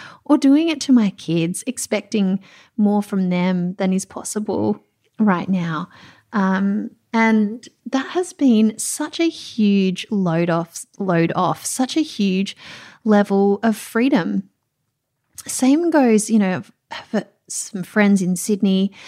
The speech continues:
and they're really in this extended lockdown for the first time. And, and one friend in particular, were li-, literally chatting about this this morning,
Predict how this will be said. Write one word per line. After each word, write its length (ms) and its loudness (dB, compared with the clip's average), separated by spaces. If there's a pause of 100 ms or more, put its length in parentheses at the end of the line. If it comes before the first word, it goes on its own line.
(680)
and 640 0 (1400)
they're 600 0 (100)
really 380 0
in 100 0
this 180 -4
extended 540 -2
lockdown 800 -4 (120)
for 120 -10
the 80 -4
first 380 -2
time. 320 -2
And, 360 -2
and 200 2
one 200 2
friend 560 -2
in 140 0
particular, 760 -4
were 340 -2
li-, 220 -6 (140)
literally 400 2
chatting 320 -2
about 280 -2
this 240 -4
this 220 -8
morning, 460 0